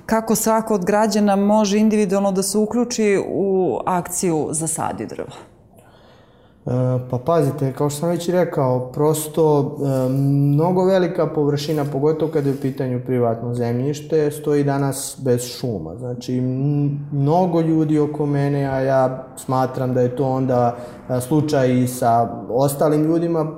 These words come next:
Speaker 2: ima neko zemljište koje, e, po znacima navoda zvrlji prazno i koje
Speaker 1: Mhm.
Speaker 2: bi sasvim dobro bilo pretvoriti u neku šumu koja će za neki period da postane ozbiljna oaza u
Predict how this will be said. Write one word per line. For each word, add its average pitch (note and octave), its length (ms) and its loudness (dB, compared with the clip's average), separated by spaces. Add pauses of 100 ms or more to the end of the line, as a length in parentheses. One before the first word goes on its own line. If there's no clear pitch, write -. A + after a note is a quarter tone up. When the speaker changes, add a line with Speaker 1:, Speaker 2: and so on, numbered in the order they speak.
(140)
Speaker 2:
ima G3 280 0
neko D#3+ 300 2
zemljište C#3+ 600 0
koje, C3+ 380 2
e, B2 140 -4 (1300)
po C3+ 120 0
znacima C3+ 460 0
navoda C3 400 2
zvrlji C3 460 2
prazno D3+ 640 2
i D3 240 4
koje D3+ 200 4
Speaker 1:
Mhm. C#3+ 80 2
Speaker 2:
bi D3 240 2 (260)
sasvim E3 880 -2 (240)
dobro E3 380 4
bilo D3+ 360 4
pretvoriti C#3 640 0
u - 20 0
neku C3 320 0
šumu C#3 400 0
koja C3 300 0
će B2+ 200 -2
za A#2+ 340 2 (580)
neki C#3 460 2
period C#3+ 340 4
da C3 100 2
postane B2+ 840 0 (100)
ozbiljna C3+ 680 4
oaza B2 460 4
u A#2+ 100 2